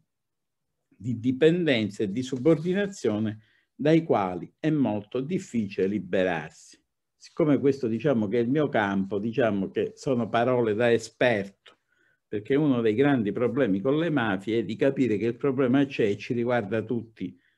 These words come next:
in tutta Italia, chiusa la parentesi, chiamiamola professionale. E con caratteristiche diverse si può pensare pure all'attività di usura su cui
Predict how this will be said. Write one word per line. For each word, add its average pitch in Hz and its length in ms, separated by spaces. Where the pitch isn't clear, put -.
in 120 160
tutta 127 300
Italia, 80 480
chiusa 135 340
la 113 140
parentesi, 107 720
chiamiamola 110 500
professionale. - 680
E 180 120
con 226 200
caratteristiche 226 880
diverse 147 580
si 190 180
può 180 200
pensare 170 600
pure 165 320
all'attività 131 720
di 127 120
usura 127 440
su 165 240
cui 131 400